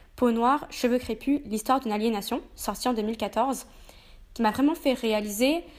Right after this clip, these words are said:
l'impact qu'a pu avoir, euh, la traite des esclaves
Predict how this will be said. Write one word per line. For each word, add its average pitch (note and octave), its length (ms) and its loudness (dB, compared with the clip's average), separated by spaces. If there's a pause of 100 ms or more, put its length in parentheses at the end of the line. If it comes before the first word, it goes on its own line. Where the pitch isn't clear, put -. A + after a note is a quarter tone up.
(200)
l'impact G#3+ 580 2
qu'a G#3+ 140 -2
pu - 180 -2
avoir, A#3+ 640 2
euh, G3+ 140 0
la F#3 120 -6
traite - 520 -4 (100)
des G#3+ 160 -4
esclaves A3+ 500 2